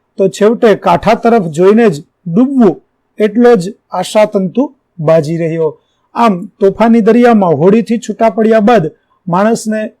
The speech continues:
લાગે છે કે હવે દરિયો નક્કી મારો ભોગ લેશે, હવે મને જીતવા નહીં દે.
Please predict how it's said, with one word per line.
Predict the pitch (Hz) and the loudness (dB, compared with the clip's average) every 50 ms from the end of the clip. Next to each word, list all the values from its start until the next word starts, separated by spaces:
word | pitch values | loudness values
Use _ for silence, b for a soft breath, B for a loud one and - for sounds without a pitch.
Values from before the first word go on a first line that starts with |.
| _ _ 190 | _ _ -4
લાગે | 175 180 185 208 214 247 247 | 0 2 2 2 4 2 2
છે | - - 214 214 | 2 0 -2 -2
કે | 208 220 185 | 0 0 0
હવે | 151 165 185 226 220 | 0 2 2 2 2
દરિયો | 175 196 202 208 214 214 214 233 - _ _ _ - | 2 2 2 2 2 0 0 -2 -4 _ _ _ -4
નક્કી | 170 196 196 - - 254 | -2 -2 -2 0 0 0
મારો | 226 214 208 208 220 208 | 2 2 2 4 2 2
ભોગ | 170 131 151 185 196 196 | 2 2 0 0 2 2
લેશે, | 214 226 240 247 - 208 175 143 - _ _ _ _ _ - | 2 2 2 2 0 -2 -4 -4 -4 _ _ _ _ _ -6
હવે | 160 170 202 | -2 -2 0
મને | 196 196 208 214 202 | 0 0 -2 -2 -2
જીતવા | 156 131 160 156 - 180 196 196 | -4 -4 -6 -8 -4 0 0 2
નહીં | 202 240 277 269 202 | 2 4 2 2 2
દે. | 208 165 139 - | 2 0 0 -4